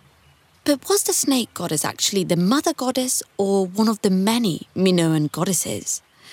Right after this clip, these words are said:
For some scholars, there was one absolute mother goddess. But actually, Cretan artifacts tell us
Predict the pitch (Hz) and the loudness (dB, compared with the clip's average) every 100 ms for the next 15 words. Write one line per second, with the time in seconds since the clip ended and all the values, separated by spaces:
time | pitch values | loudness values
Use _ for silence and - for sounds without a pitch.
0 | - - _ _ _ _ - 247 370 381 | -20 -20 _ _ _ _ 0 2 2 0
1 | - 175 156 175 - 180 185 175 165 214 | -2 -2 -4 -4 -2 0 0 -2 -2 0
2 | 254 - - 185 - - 185 185 - 165 | 0 -4 -4 -4 -2 0 2 0 0 -2
3 | 160 156 160 - - - - - _ _ | -2 -4 -4 -4 -6 -6 -8 -20 _ _
4 | _ - 339 415 - - - - - - | _ -2 0 0 -2 -4 -4 -6 -10 -6
5 | - 320 359 311 - 247 214 - - - | 0 0 0 0 -2 -4 -6 -8 -8 -6
6 | - 254 240 - - | -2 0 -2 -6 -10